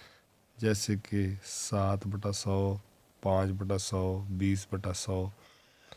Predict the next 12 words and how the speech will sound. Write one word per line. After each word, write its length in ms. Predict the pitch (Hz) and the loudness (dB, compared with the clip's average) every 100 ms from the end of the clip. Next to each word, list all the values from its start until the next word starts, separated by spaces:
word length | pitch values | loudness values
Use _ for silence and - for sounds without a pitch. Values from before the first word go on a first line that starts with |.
| - - | -20 -6
इसमें 480 | 113 - 104 101 98 | -6 0 2 4 2
आप 100 | 95 | 0
देख 340 | 98 101 101 | 0 0 0
रहे 100 | 101 | 0
हैं 120 | 95 | 0
कि 100 | 101 | -2
डिनोमिनेटर 720 | 95 95 95 95 95 92 - | -2 0 0 2 0 -2 -6
सौ 360 | 98 - 95 90 | -6 -2 0 2
ही 140 | 90 | 0
है। 300 | 82 80 82 - _ _ _ _ _ - | -2 -6 -10 -18 _ _ _ _ _ -2
लिहाजा 280 | 104 104 104 | 2 4 4
हम 460 | 95 101 104 101 | 4 4 4 2